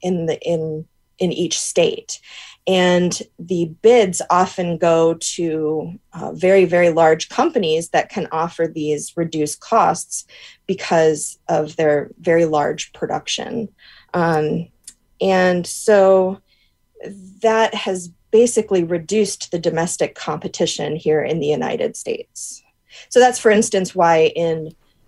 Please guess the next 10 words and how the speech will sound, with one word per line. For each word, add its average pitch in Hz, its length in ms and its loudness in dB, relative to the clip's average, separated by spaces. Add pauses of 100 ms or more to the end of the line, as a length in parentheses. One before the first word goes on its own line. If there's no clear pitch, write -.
(120)
uh, 151 100 -4
Connecticut, 185 720 0 (420)
Similac, 175 720 2 (500)
um, 147 440 -8 (220)
which 170 280 -2
is 175 160 -2
Abbott, 156 460 0 (580)
uh, - 200 -4
is 180 280 0
the, 156 420 2